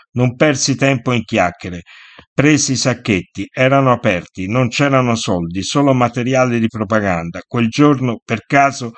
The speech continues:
la direzione centrale non aveva inviato somme alle agenzie. Danilo forzò i cassetti, che erano stati bloccati da un congegno elettromagnetico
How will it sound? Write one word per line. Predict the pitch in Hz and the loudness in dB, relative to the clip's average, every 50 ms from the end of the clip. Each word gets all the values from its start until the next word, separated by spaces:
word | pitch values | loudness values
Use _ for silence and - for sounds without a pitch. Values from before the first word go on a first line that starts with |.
| - - - _ | -20 -20 -20 _
la | 107 110 113 | -2 -2 2
direzione | 123 135 131 131 131 120 - - 160 160 151 131 113 | 2 2 2 2 0 0 -2 -2 -2 0 0 0 -2
centrale | - - 120 113 113 - 139 139 135 135 131 123 110 104 | -2 -2 -2 -4 -2 0 2 4 4 4 2 0 -4 -6
non | 113 117 123 127 123 | -2 -2 0 0 0
aveva | 123 131 147 147 139 131 | 0 0 0 0 2 0
inviato | 127 120 113 123 123 123 120 120 - 117 113 | 0 0 0 0 2 2 0 0 -2 -4 -4
somme | - - - 135 139 135 131 127 127 123 120 - - - - _ _ | -4 -2 0 2 2 2 2 0 -2 -4 -6 -10 -18 -20 -20 _ _
alle | 110 113 120 120 120 120 | -2 0 2 2 2 2
agenzie. | 113 92 107 113 107 92 - - - 90 85 80 80 80 - _ _ _ _ _ _ | 2 0 0 -2 -2 -2 -2 -4 -4 -4 -8 -10 -12 -16 -20 _ _ _ _ _ _
Danilo | 107 110 120 131 151 160 165 156 147 135 117 110 - - - - _ | -2 0 0 2 2 2 2 4 2 2 0 0 -6 -16 -20 -20 _
forzò | _ - 135 127 113 - 160 147 | _ 0 0 0 2 2 2 2
i | 143 139 | 2 2
cassetti, | 143 131 117 - - - 120 98 90 - - 98 95 | 2 0 0 0 0 0 0 0 -2 -4 -8 -10 -8
che | - 123 117 | -4 -4 -2
erano | 127 127 127 120 120 120 117 | -2 0 -2 -2 0 -2 -2
stati | 113 - 147 139 123 - 135 117 | -2 0 0 0 2 2 0 0
bloccati | 110 117 117 113 - - - 98 - - 131 117 | 2 0 0 0 0 2 2 2 2 2 -2 -6
da | 104 110 107 | -4 -4 -6
un | 107 95 | -6 -4
congegno | - 120 117 113 - 139 139 135 127 123 | -4 -4 -4 -2 -2 -2 -2 -2 0 0
elettromagnetico | 117 113 110 110 110 - 117 113 107 107 104 104 104 107 95 90 87 - 98 - - 90 | 0 0 0 0 -2 -2 -2 0 0 0 0 -2 -2 -2 -4 -4 -6 -8 -14 -14 -12 -14